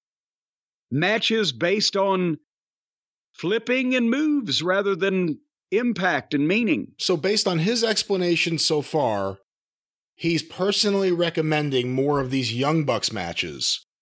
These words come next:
Speaker 2: including ones in rooms that it didn't get as big a reaction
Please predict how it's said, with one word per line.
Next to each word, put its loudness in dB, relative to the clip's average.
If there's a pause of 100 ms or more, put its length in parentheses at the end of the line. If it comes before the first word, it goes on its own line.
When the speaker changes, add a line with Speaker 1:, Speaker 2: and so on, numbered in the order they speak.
(400)
Speaker 2:
including 0
ones 0
in 0
rooms 2
that -2 (360)
it 0
didn't -2
get 0
as -2
big 0
a 2
reaction -2